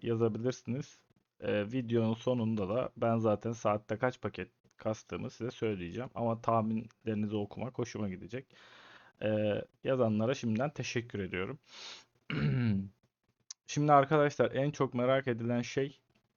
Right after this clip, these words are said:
e, Char'ın simyaların efsunları ve itemlerinin efsunları. Bunları biraz değerlendireceğim. Yani size söyleyeceğim, değerlendirmeyeceğim aslına bakarsanız. Şu anda biraz ya-,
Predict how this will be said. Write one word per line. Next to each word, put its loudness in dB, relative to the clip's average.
e, 2
Char'ın 4
simyaların 2
efsunları -2
ve -4
itemlerinin -2
efsunları. -6
Bunları 2
biraz 4
değerlendireceğim. 2
Yani 4
size -2
söyleyeceğim, -2
değerlendirmeyeceğim -2
aslına -6
bakarsanız. -6
Şu -2
anda 0
biraz -2
ya-, 0